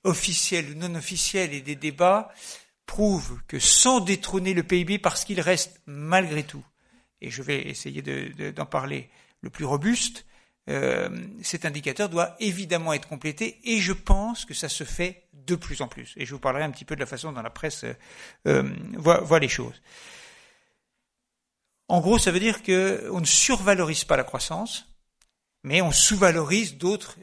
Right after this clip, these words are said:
indicateurs, l'environnement, les inégalités. Euh, il y a quand même quelque chose, et je joue un petit peu le, le, je suis un peu chargé, j'imagine, ici à cette table de jouer le contre,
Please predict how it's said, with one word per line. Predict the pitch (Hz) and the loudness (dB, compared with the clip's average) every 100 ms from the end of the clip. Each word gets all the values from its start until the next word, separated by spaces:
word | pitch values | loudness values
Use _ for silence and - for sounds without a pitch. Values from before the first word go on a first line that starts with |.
| 156 | -6
indicateurs, | 151 131 127 123 - 165 185 180 - _ _ _ _ _ _ | -6 -4 -8 -6 2 4 4 2 -6 _ _ _ _ _ _
l'environnement, | - 135 131 139 123 123 143 165 - _ _ _ | -16 -12 -4 -4 -4 -2 0 0 -2 _ _ _
les | 143 147 135 | -8 -6 -6
inégalités. | 139 127 117 117 - _ _ _ _ _ _ _ - | -8 -8 -8 -12 -20 _ _ _ _ _ _ _ -10
Euh, | - - - _ _ _ _ _ | -8 -10 -14 _ _ _ _ _
il | 277 214 254 | -6 -4 0
y | 285 | 0
a | |
quand | 277 - | 0 0
même | 247 294 254 | 0 0 -2
quelque | 185 170 | -6 -4
chose, | 180 - 240 208 | -4 -4 -4 -4
et | 147 156 180 | -4 -4 -6
je | 131 | -10
joue | 135 170 165 | -8 -6 -6
un | 135 | -8
petit | - | -12
peu | 139 165 | -12 -10
le, | 147 131 131 | -10 -12 -12
le, | 127 123 _ _ _ _ | -12 -14 _ _ _ _
je | _ - | _ -14
suis | - - 156 | -12 -8 -6
un | 135 | -6
peu | - 147 139 | -6 -6 -4
chargé, | 139 - 123 156 | -2 -2 0 0
j'imagine, | 160 143 143 135 156 | 0 0 -2 -2 -4
ici | 131 - | -4 -2
à | 147 | -4
cette | 151 143 | -4 -4
table | 170 | -4
de | 139 | -4
jouer | 131 156 | -10 -8
le | 147 | -2
contre, | - 185 143 - - | 2 0 0 -12 -18